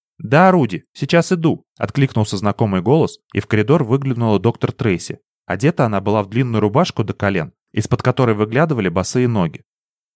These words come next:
Рубашка была явно великовата в плечах и принадлежала, скорее всего, Хансу. Ну и чудесные дела творятся. А ведь при первой встрече они так переругались. Страсть. Уж я-то помню.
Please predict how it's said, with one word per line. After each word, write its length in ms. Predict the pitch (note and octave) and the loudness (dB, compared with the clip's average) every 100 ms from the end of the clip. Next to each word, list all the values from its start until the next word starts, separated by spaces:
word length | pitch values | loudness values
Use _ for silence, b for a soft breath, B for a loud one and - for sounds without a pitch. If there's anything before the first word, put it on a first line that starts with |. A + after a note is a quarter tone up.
| _ _ | _ _
Рубашка 440 | - A#2+ G3 - | -2 2 0 0
была 180 | G#2+ G2 | -2 0
явно 260 | G#2+ D#3 C3 | 2 2 2
великовата 580 | G#2+ A2 B2 C3 A#2 - | -2 0 0 0 -2 -4
в 60 | |
плечах 380 | G#2 G2+ F3 D#3 | -6 -2 -2 -2
и 40 | |
принадлежала, 680 | - G#2 G2 G2 G2+ D#3+ C#3+ | -2 -2 -2 -2 0 2 2
скорее 320 | - G#2 D#3 | 0 0 0
всего, 260 | - G#2+ B2+ | 0 0 0
Хансу. 480 | - F2 D#2 - - _ _ _ _ F#2+ | 0 -2 -4 -12 -18 _ _ _ _ -6
Ну 120 | G#2 | -4
и 80 | F#2 | -4
чудесные 480 | F#2+ A2+ - C3+ | -2 -2 0 -2
дела 240 | G#2 G#2+ F2+ | 0 0 0
творятся. 560 | - F2 E2 - - - _ _ _ _ - | -2 -4 -4 -6 -14 -16 _ _ _ _ -6
А 120 | F#2+ | -2
ведь 160 | A#2 C#3 | 0 0
при 100 | C3+ | 0
первой 320 | C3+ C3+ C#3+ | 2 2 0
встрече 420 | - C3 C3+ D3 | 0 -2 0 0
они 160 | A#2+ G#2+ | 0 0
так 260 | B2 - | -2 0
переругались. 680 | - D3+ C#3+ A#2+ E2 C#2 _ | 0 2 0 0 -2 -4 _
Страсть. 520 | - - D3 G2+ - _ _ _ | -12 -2 0 0 -6 _ _ _
Уж 160 | F2 - | -8 -4
я-то 180 | F2 - | -4 -2
помню. 440 | B2 F2+ G2+ | 0 0 -4